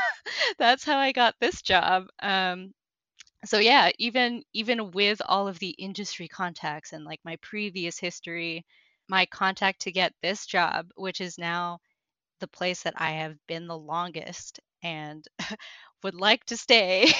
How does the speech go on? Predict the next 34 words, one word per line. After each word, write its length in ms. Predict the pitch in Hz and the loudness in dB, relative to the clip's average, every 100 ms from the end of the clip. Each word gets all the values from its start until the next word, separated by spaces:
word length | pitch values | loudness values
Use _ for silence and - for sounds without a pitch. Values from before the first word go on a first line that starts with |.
| 320 - 349 - | 4 8 6 6
<laughs> 500 | - - - - - | -8 -8 -10 -18 4
um, 380 | 208 202 196 190 - - | 8 10 8 4 -14 -8
was 500 | 196 214 220 220 - - | 4 6 6 0 -14 2
from 240 | 226 214 | 4 4
something 440 | - 208 214 202 - | 0 0 0 -4 -6
completely 600 | 226 202 - 202 - 185 | -8 -8 -4 -4 -2 0
outside 460 | 180 - 180 170 165 | 0 0 0 0 -2
of 180 | 160 | -8
my 180 | 165 160 | -10 -10
working 460 | 151 - - - - | -10 -14 -14 -14 -20
career. 360 | - - - - - _ - | -16 -16 -14 -14 -16 _ -6
And, 340 | 180 165 165 _ - | -4 -4 -8 _ -6
um, 480 | 170 160 - - - _ _ - | -4 -4 -10 -16 -20 _ _ 2
I, 220 | 202 - | 4 4
I 40 | 190 | 0
think 220 | 202 196 | -2 0
that 140 | 196 | 0
just 180 | 180 - | -2 -4
goes 220 | 202 190 | -4 -4
to 100 | 180 | -6
show 240 | - 190 202 | -4 -4 -4
that, 160 | 170 | -4
like, 180 | 175 - | -6 -8
no 120 | 175 | -10
matter 300 | 170 160 160 | -8 -6 -6
what, 280 | 156 165 156 _ _ | -6 -6 -6 _ _
you, 220 | 175 151 _ _ _ _ _ | -20 -20 _ _ _ _ _
you 120 | 165 156 | -16 -12
just 200 | 156 - | -10 -8
gotta, 360 | 165 160 165 - - | -6 -6 -8 -12 -16
you 160 | 180 | -12
just 140 | 170 - | -10 -10
gotta 200 | 175 160 | -10 -10
network. 460 | 165 208 175 - | -12 -14 -16 -20